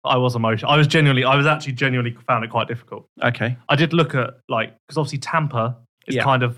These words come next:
Speaker 1: on the way home.
Speaker 2: Yep.
Speaker 1: So I did look, have a little look at, like, if I could just parachute into Tampa for one night.
Speaker 2: Yeah.
Speaker 1: But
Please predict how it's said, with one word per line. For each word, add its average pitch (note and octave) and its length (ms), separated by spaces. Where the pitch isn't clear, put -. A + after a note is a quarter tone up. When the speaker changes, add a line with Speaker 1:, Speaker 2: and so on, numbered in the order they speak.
Speaker 1:
on C3 120
the C3 80
way C3+ 140
home. E3 360
Speaker 2:
Yep. B2 220
Speaker 1:
So C#3 120
I C3 40
did C3+ 140
look, C#3 440
have B2 80
a A#2+ 40
little B2 240
look A#2 240
at, A#2 120
like, A2 260
if A#2 120
I A#2 80
could A#2 140
just - 360
parachute A#2 420
into A2+ 140
Tampa A#2 300
for G#2+ 100
one G2 160
night. G2 200
Speaker 2:
Yeah. C3+ 300
Speaker 1:
But - 240